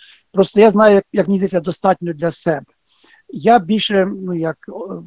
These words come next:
простежую це все. Е, колись, коли я був молодим, від нас пішла ця література, яку ми раніше не знали, я тоді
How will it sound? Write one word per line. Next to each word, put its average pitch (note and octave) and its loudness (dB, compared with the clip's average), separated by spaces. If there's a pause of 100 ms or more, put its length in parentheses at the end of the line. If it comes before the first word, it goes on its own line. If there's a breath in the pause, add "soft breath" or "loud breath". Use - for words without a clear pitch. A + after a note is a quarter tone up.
(120)
простежую D#3 0
це - -18
все. - -16 (560)
Е, F#3 -6
колись, A3 6
коли F#3+ 4
я G3 6
був F#3 4
молодим, F#3+ 4
від F3+ -2
нас F3 -4
пішла F3+ -4
ця F3+ -2
література, F3 2
яку E3 -2
ми E3 0
раніше E3 -4
не E3 0
знали, D#3 -4
я F3 -6
тоді F3+ -4